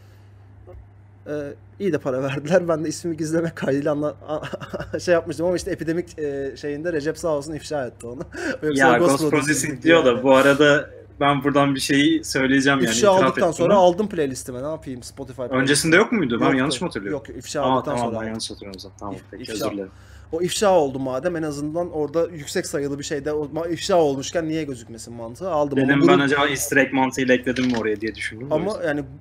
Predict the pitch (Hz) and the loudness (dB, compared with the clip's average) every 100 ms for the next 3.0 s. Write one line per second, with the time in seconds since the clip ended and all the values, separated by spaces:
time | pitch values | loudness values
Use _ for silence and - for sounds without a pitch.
0 | 151 156 180 156 143 143 135 175 143 135 | -8 0 0 2 -2 -4 -6 -8 -8 -10
1 | 139 135 139 139 120 120 226 311 - 143 | -10 -8 -8 -8 -10 -12 -12 -14 -12 -10
2 | 143 147 156 180 170 160 - 190 175 | -8 -6 -4 -2 -4 -8 -10 -10 -10